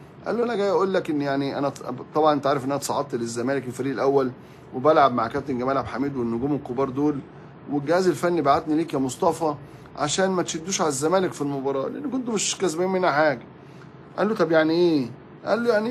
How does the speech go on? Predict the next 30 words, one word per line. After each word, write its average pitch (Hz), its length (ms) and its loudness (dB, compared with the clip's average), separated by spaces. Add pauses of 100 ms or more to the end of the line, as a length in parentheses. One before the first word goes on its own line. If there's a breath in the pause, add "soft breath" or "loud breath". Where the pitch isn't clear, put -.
(140)
ايه 196 60 -4
كده؟" - 300 -4
قال 180 120 -2
له: 185 60 0
"طب 151 200 0
بص، 196 460 2
خليك 170 400 -4
هنا، 214 300 0 (560)
خش 196 280 0
الاوضه 170 440 2
دي 240 260 -4 (220)
ما 151 60 -2
تخرجش 190 400 -2
منها 170 260 2 (540)
غير 147 80 0
لما 147 180 2
الماتش 160 260 -2
يتلعب 143 300 0
ويخلص." - 540 -4
قال 202 140 6
له: 190 60 6
"ليه؟" 196 100 8
قال 190 120 10
له: 202 60 -4
"ده 196 80 4
انا 185 80 6
بقالي 185 260 6
اسبوع 156 500 0 (480 loud breath)
بورسعيد 160 540 2
مولعه 190 580 4